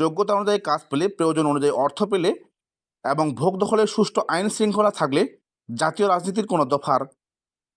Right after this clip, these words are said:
রাজনীতির প্রয়োজন হয় না। গঠনতন্ত্রের কার্যকরী রূপরেখা হলো ক, প্রভ্রান্ত গণতন্ত্র জনগণ সরাসরি নীতি বা আইন রচনা করবে, কিন্তু রচিত আইন অবশ্যই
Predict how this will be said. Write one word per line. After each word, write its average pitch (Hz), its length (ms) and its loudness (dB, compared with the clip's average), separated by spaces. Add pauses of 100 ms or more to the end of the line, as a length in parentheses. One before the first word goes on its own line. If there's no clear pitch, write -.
(120)
রাজনীতির 175 500 0
প্রয়োজন 139 300 2
হয় 117 200 0
না। 95 60 0 (880)
গঠনতন্ত্রের 156 520 0
কার্যকরী 165 360 0
রূপরেখা 190 460 0
হলো 156 160 0 (500)
ক, 147 40 0 (1120)
প্রভ্রান্ত 208 400 0 (560)
গণতন্ত্র 180 560 0 (440)
জনগণ 156 400 2
সরাসরি 151 420 2
নীতি 175 240 0 (540)
বা 127 200 0 (220)
আইন 185 220 -2
রচনা 147 320 0
করবে, 123 220 2 (100)
কিন্তু 151 180 2
রচিত 170 260 2 (120)
আইন 196 120 0 (100)
অবশ্যই 196 340 0